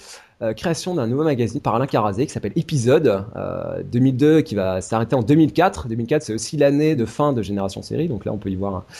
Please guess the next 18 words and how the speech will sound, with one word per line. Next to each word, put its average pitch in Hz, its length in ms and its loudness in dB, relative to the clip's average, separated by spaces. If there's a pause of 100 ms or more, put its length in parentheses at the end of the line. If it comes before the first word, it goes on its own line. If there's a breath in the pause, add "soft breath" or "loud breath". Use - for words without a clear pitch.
(400 loud breath)
certain, 104 560 0
euh, 90 80 2
peut-être 101 300 -4
parallèle, 104 520 4
euh, 90 760 2
avec, 170 360 2
bah, 135 120 4
un 135 40 4
changement 156 360 2
un 170 40 4
peu 151 200 0
de, 117 300 4
de 113 100 0
schéma 127 320 0
de 123 60 -4
fonctionnement. 120 520 0
On 117 60 0
va 95 220 -2